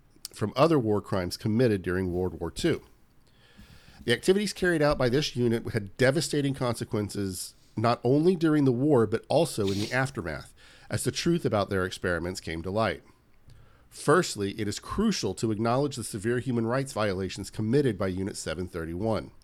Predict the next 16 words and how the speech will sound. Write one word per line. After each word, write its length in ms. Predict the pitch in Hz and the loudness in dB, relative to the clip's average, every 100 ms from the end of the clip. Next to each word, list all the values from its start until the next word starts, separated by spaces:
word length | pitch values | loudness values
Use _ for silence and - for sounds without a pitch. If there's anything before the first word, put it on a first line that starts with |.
| - - - - - - - _ | -20 -20 -20 -20 -20 -20 -20 _
The 120 | 113 | -2
experiments 500 | 104 - 135 170 185 | 0 2 2 2 0
conducted 500 | 165 139 135 139 120 | 0 2 2 0 -2
on 160 | 104 107 | -2 -4
innocent 380 | 107 143 - 160 | -2 -2 -2 -6
civilians 460 | - 139 131 131 123 | -4 0 2 2 0
and 120 | 120 | -2
prisoners 400 | 135 127 131 110 | -2 0 -2 -4
of 100 | 101 | -4
war 220 | 120 113 | 0 0
were 140 | 92 90 | 0 -2
nothing 420 | 98 117 113 120 | 0 0 0 -4
short 280 | - 101 92 | -2 -2 -2
of 100 | 80 | -6
barbaric. 440 | 80 113 98 69 - _ - _ _ _ - - - | -6 -2 -2 -2 -10 _ -20 _ _ _ -20 -20 -20
Furthermore, 760 | - - 180 151 98 82 85 | -8 2 4 4 2 -2 -6